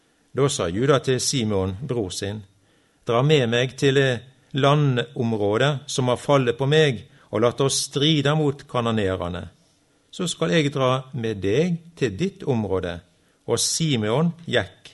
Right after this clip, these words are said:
med han. Så, eh, når disse her to da skal, eh, ja,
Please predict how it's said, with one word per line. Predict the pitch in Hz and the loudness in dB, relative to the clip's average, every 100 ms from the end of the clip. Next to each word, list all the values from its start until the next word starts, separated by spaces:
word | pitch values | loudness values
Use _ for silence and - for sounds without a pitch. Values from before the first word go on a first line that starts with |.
| _ 107 | _ -6
med | 101 87 - | -6 -6 -8
han. | 87 98 101 _ _ _ _ _ _ _ _ _ _ _ _ _ _ _ _ _ _ _ _ _ _ - | -10 -10 -20 _ _ _ _ _ _ _ _ _ _ _ _ _ _ _ _ _ _ _ _ _ _ -12
Så, | - 180 180 180 180 | 0 2 4 2 2
eh, | 180 175 165 | 2 0 0
når | 170 180 | 0 2
disse | 185 - 185 | 4 2 2
her | 175 | 2
to | 190 175 | 2 2
da | 175 165 | 4 2
skal, | - 160 160 | 2 4 6
eh, | 156 151 135 - - _ _ _ - | 6 4 0 -6 -20 _ _ _ -6
ja, | 156 170 | -2 0